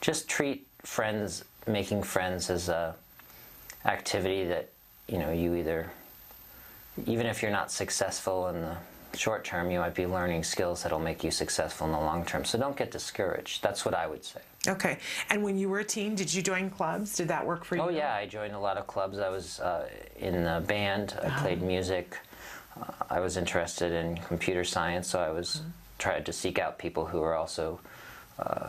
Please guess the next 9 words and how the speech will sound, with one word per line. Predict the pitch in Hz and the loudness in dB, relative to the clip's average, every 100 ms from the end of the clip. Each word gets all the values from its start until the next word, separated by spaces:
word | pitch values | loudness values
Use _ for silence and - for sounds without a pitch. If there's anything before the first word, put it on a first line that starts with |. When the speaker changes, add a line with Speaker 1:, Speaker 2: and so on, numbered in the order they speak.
| - | -6
Speaker 1:
computer | - 92 98 90 | -2 2 4 2
geeks, | 87 92 98 - 113 | 2 0 -2 -4 0
Speaker 2:
Uh-huh. | 151 156 185 - - - | 2 0 -2 -8 -10 -2
Speaker 1:
and | 98 95 | 2 2
that | 98 98 | 2 0
helped | - 98 - - | 0 -2 -2 -6
me | 92 87 87 | -4 -4 -2
a | 87 | 0
lot. | 87 - - | 0 0 -4